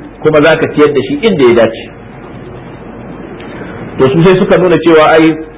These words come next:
kuɗi kunama ce. Wa balagu fil hamli ala nufus. Suka kai matuƙa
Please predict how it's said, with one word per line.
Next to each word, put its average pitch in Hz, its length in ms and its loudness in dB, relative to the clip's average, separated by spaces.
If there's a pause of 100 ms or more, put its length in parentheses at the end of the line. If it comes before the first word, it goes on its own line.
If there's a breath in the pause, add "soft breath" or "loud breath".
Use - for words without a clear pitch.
(300)
kuɗi 175 300 2 (920)
kunama 143 400 2
ce. - 180 -10 (720)
Wa 123 160 2
balagu 185 440 4
fil 175 140 -4
hamli 175 260 -2
ala 170 200 2
nufus. 147 340 -4 (960)
Suka 196 300 2 (440)
kai 208 240 2
matuƙa 214 440 2